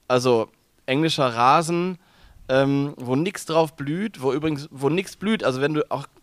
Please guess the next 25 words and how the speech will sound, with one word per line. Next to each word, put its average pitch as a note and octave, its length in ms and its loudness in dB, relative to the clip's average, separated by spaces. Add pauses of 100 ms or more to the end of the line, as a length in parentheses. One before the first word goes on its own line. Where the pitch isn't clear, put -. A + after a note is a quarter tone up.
die D3 200 -16
Gänseblümchen D3+ 760 0
ausstichst, A#2+ 680 -4 (500)
dann B2+ 160 -6
blüht E3 240 0
da F3 80 6
nichts, G3 340 2
dann C#3+ 140 -4
ist C#3+ 140 -8
da C#3+ 80 -2
kein C3+ 220 -2
Insekt, B2+ 460 -2 (460)
ähm, C#3+ 160 0
was D3 160 0
davon D3+ 340 0
was D3 200 -4
zu, C#3+ 120 -6
äh, F2 220 -6
fressen D3+ 340 -2
hat. D3+ 140 -2 (380)
Das B2+ 160 -6
heißt, D3+ 280 2
eigentlich D#3 300 2
sind D3+ 160 -4
so, B2+ 220 -2